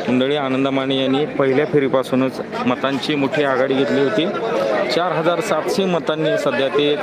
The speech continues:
तिसऱ्या फेरी अखेर आघाडीवर आहेत. त्यामुळे आनंदा माने यांच्या कार्यकर्त्यांमधून मोठा जल्लोष करताना दिसून येत आहे.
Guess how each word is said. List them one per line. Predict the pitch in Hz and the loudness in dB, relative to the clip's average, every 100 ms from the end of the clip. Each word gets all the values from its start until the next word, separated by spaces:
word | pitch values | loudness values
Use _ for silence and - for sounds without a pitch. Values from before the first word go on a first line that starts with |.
| 151 | -2
तिसऱ्या | 131 143 | -2 -2
फेरी | 151 143 139 | -2 -2 -2
अखेर | 131 139 | -2 -2
आघाडीवर | 135 120 123 131 131 | 0 0 0 2 2
आहेत. | 135 - - - - - - | -2 -6 -10 -8 -6 -6 -4
त्यामुळे | 127 131 135 | -2 0 0
आनंदा | 139 127 139 139 | 0 0 0 2
माने | 139 127 131 135 | 2 0 0 0
यांच्या | 123 113 131 | -2 0 -2
कार्यकर्त्यांमधून | 127 120 127 120 123 131 131 127 131 | 0 0 0 0 0 0 2 2 2
मोठा | 131 127 135 | 2 0 0
जल्लोष | 131 131 127 135 | -2 0 0 0
करताना | 147 139 131 135 143 - - - - - | -2 -2 -2 -4 -4 -4 -4 -4 -2 -2
दिसून | 131 143 | 0 0
येत | 147 139 | 0 0
आहे. | 135 147 | 0 -2